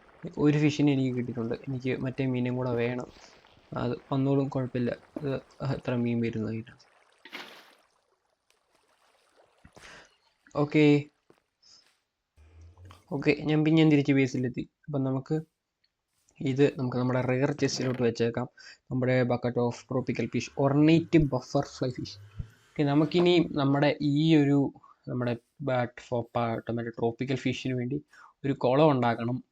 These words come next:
ഉം, കുളം എന്താണെന്ന് വെച്ചാൽ നമ്മുടെ, ഞാൻ ഈ കഴിഞ്ഞ എപ്പിസോഡിൽ കാണിച്ചപ്പോൾ കാണിച്ചിരുന്നു, എൻ്റെ കുളമായ കുളം കാണിച്ചിരുന്നു. ഇതൊന്ന് എനിക്ക് റീബിൽഡ് ചെയ്തെടുക്കണം. ഇത്, ആ, ഇതൊക്കെ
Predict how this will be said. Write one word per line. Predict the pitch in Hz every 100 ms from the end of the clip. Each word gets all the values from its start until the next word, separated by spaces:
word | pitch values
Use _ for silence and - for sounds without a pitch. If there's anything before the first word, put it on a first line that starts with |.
| -
ഉം, | 131 123 120 - _ - 127 117
കുളം | 120 120 120
എന്താണെന്ന് | 131 127 123
വെച്ചാൽ | 123 127
നമ്മുടെ, | 123 131 - _ _ _ -
ഞാൻ | 135 143 139 - - 139
ഈ | 139 139
കഴിഞ്ഞ | 135 135
എപ്പിസോഡിൽ | 123 135 131
കാണിച്ചപ്പോൾ | 127 127 131
കാണിച്ചിരുന്നു, | 120 120 123 123
എൻ്റെ | 120 123
കുളമായ | 123 127 131 131
കുളം | 131 131 127
കാണിച്ചിരുന്നു. | 120 123 123 131 - - -
ഇതൊന്ന് | 139 151 147
എനിക്ക് | 143 156 139
റീബിൽഡ് | 143 151 156
ചെയ്തെടുക്കണം. | 147 131 120 127 147 - 131
ഇത്, | 127 120 - _ - 123
ആ, | 117 113 113
ഇതൊക്കെ | 127 127